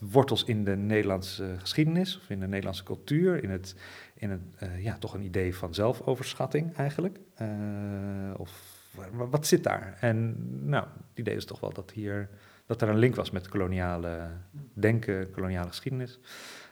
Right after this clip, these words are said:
Ehm, en daar kon ik helemaal geen concrete uiting aan geven in de vorm van onderzoek of, of schrijven. Of, eh, dus ik heb, ja, ben er gewoon een beetje bij in de buurt gaan bewegen. Eh,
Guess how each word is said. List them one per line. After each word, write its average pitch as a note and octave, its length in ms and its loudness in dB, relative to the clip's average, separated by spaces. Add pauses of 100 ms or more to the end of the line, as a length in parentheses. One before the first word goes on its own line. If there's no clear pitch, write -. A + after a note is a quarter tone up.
Ehm, F2+ 380 -4 (640)
en G2 140 0
daar E2+ 160 -2
kon F2 180 -2
ik F2 60 -4
helemaal F2 260 0
geen F2 440 0 (100)
concrete G2 500 2
uiting G2 300 2
aan F2 80 -2
geven F2 260 -2
in F#2 60 -4
de F#2 60 -8
vorm F#2 180 -4
van F2+ 180 -12
onderzoek D#2 560 -12
of, - 260 -14
of - 340 -12
schrijven. D#2+ 760 -6
Of, - 280 -18
eh, F2+ 60 -10 (800)
dus - 180 -12
ik - 60 -14
heb, E2 120 -2 (180)
ja, F#2+ 260 -2
ben F2+ 140 -4
er E2+ 60 -8
gewoon F2 180 -2
een E2+ 60 -4
beetje F2 220 0
bij F2+ 180 0
in G#2 80 -2
de F#2 80 0
buurt F#2 240 0
gaan G2 160 -2
bewegen. F#2+ 480 0 (120)
Eh, F2 100 -12